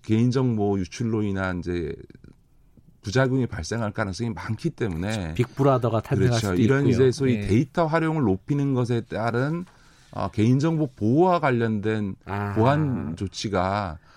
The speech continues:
Speaker 1: 함께 병행되어야만
Speaker 2: 음.
Speaker 1: 한다. 근데 이제 아무래도 이번에는 이제 좀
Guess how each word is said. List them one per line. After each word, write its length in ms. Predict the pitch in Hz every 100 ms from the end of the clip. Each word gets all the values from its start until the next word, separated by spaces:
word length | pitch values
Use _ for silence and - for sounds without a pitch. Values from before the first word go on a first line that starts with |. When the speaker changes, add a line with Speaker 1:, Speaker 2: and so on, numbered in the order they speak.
| -
Speaker 1:
함께 440 | - - 214 - 196
병행되어야만 1500 | 113 98 113 120 104 104 92 92 80 104 110 101 85 92 101
Speaker 2:
음. 40 | 101
Speaker 1:
한다. 380 | 139 110 87 87
근데 240 | 98 104
이제 240 | 101 104 107 _ - -
아무래도 460 | - 95 110 139 135
이번에는 500 | 117 104 113 110 104
이제 200 | 95 98
좀 260 | 95 90